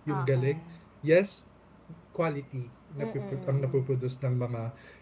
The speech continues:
Speaker 1: expensive na art materials, but your artwork is more important than the quality of your art materials.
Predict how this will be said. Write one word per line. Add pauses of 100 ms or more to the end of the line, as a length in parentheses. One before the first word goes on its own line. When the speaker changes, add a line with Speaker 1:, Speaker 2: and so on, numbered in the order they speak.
(180)
Speaker 1:
expensive
na (240)
art
materials, (400)
but
your
artwork
is
more
important (160)
than
the
quality (160)
of
your
art
materials.